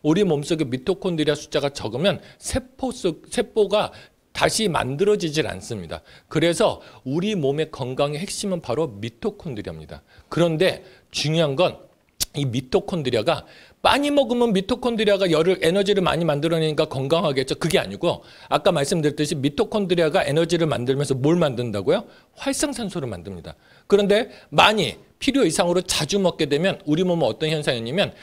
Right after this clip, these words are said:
저 남는 활-, 많이 만들어둔 활성산소가 미토콘드리아를 파괴해요.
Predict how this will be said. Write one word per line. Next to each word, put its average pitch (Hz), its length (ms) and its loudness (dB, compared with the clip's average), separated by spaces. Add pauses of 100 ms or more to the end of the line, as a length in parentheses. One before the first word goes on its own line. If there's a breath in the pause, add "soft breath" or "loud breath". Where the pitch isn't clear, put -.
(160 loud breath)
저 175 280 4
남는 147 360 0
활-, 208 140 0 (100)
많이 147 280 0
만들어둔 139 400 0
활성산소가 180 800 0 (180 loud breath)
미토콘드리아를 147 800 0
파괴해요. 208 440 -6